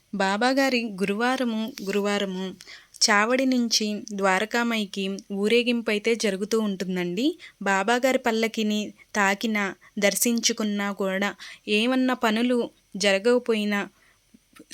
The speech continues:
సకాలంలో జరుగుతాయని ప్రగాఢ విశ్వాసమండి.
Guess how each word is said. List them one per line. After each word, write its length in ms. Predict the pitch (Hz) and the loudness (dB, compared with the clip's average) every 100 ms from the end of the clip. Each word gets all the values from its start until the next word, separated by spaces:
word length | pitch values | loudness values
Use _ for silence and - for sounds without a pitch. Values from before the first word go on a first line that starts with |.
| - - | -12 -6
సకాలంలో 600 | 214 214 226 247 240 240 | -4 0 0 0 0 0
జరుగుతాయని 680 | 226 208 202 220 214 208 233 349 - | 2 0 0 -2 -2 -2 -2 -2 -2
ప్రగాఢ 340 | 196 208 226 | -2 0 0
విశ్వాసమండి. 840 | 214 190 - 214 214 208 185 180 | -2 -4 -4 -2 -2 -2 -2 -2